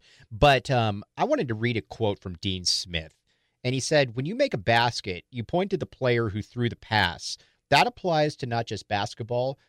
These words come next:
but everything we do. No one makes it through life without lots of assists." And when you f-, look at guys like Dean Smith, when you look at guys like Lute Olson, there's a reason that these players in Arizona basketball, especially with the Lute guys,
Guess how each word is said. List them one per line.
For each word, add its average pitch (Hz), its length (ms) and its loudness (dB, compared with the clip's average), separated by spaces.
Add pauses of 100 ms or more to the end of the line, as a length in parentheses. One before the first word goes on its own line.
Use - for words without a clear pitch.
(140)
but 117 140 0
everything 131 500 -2
we 110 140 -4
do. 90 360 -6 (220)
No 147 180 0
one 208 240 0
makes 131 260 -4
it 127 100 -12
through 120 240 -4
life 107 340 0
without 104 300 -2
lots 101 280 0
of 98 80 -16
assists." - 560 -6 (300)
And 143 160 0
when 170 80 -4
you 170 80 -4
f-, - 240 -14
look 208 200 -8
at 190 140 -10
guys 131 340 0
like 107 220 -4
Dean 107 240 -10
Smith, 95 540 -10 (180)
when 123 160 -10
you 127 80 -6
look 175 220 -2
at 147 100 -2
guys 117 320 2
like 104 220 -6
Lute 101 160 -8
Olson, - 400 -8 (240)
there's 254 180 0
a 254 60 -4
reason 127 400 -4
that 101 100 -10
these 110 180 -12
players 104 640 -8 (840)
in 113 340 -6
Arizona 113 540 0
basketball, 107 640 -2
especially 110 400 -8
with 101 100 -12
the - 80 -16
Lute 104 260 -8
guys, 101 320 -2